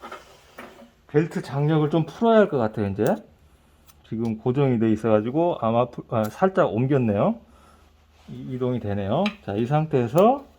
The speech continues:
다시 한번 맞춰보고, 네. 이게 이렇게 했어도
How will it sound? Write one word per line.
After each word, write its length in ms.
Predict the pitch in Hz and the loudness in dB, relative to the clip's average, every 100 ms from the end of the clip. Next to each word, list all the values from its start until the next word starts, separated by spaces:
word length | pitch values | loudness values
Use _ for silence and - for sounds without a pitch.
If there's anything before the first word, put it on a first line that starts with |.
| _ | _
다시 200 | - 107 | -8 -2
한번 260 | 131 127 127 | 0 2 2
맞춰보고, 960 | 92 - 117 107 98 101 151 240 - _ _ _ - _ _ _ _ _ _ - | 0 -2 -2 -2 0 2 4 2 -2 _ _ _ -20 _ _ _ _ _ _ -6
네. 280 | 95 87 80 _ _ _ _ _ _ - - - _ _ _ _ _ - | -4 -4 -8 _ _ _ _ _ _ -20 -20 -20 _ _ _ _ _ 4
이게 220 | 160 170 | 8 8
이렇게 280 | 131 202 214 | 10 8 10
했어도 680 | 220 277 240 233 302 311 | 6 2 6 8 6 2